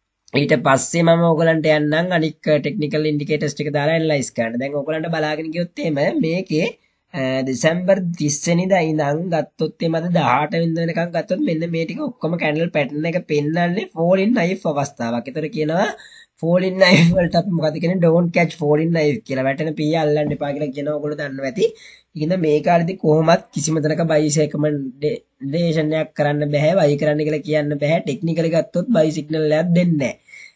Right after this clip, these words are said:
හැබැයි මෙහෙම ගිහිල්ලා ඔයගොල්ලෝ දකින්න ඇති මෙන්න මේ, අ, අ, ජනවාරි දොළොස් වෙනිදා වදින කැන්ඩල් එක බොඩි එක ලොකුයි දෙපැත්තටම ඉරි දෙකක් යනවා. ඊට පස්සේ බලන්න මෙන්න මේක, අ,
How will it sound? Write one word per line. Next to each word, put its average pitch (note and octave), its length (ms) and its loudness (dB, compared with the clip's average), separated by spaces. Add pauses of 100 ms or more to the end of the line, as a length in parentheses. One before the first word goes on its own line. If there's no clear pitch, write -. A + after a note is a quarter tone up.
(140)
හැබැයි F3 280 2
මෙහෙම E3 360 2
ගිහිල්ලා F#3 320 4
ඔයගොල්ලෝ F#3 240 2
දකින්න D#3+ 240 0
ඇති E3+ 160 -2
මෙන්න E3 260 0
මේ, F3+ 260 0 (100)
අ, C#3 120 -2 (1040)
අ, G2+ 100 0 (380)
ජනවාරි D3+ 640 2
දොළොස් E3 360 4
වෙනිදා D#3+ 500 2
වදින D#3 360 0
කැන්ඩල් D3+ 440 0
එක C#3 160 0 (580)
බොඩි D3 340 2
එක F3 160 0
ලොකුයි E3+ 440 2
දෙපැත්තටම E3+ 600 2
ඉරි F3 180 4
දෙකක් E3+ 380 2
යනවා. A2 360 -2
ඊට E3+ 240 -4
පස්සේ F3+ 280 0
බලන්න G3+ 320 0
මෙන්න F3+ 300 0
මේක, E3+ 320 0 (680)
අ, C3 80 -2